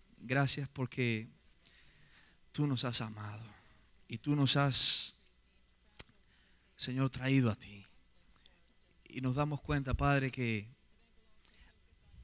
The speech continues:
a veces las marcas que vivimos en esta tierra,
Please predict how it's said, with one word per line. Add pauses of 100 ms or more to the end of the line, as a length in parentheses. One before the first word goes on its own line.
(480)
a
veces
las
marcas
que
vivimos
en
esta
tierra,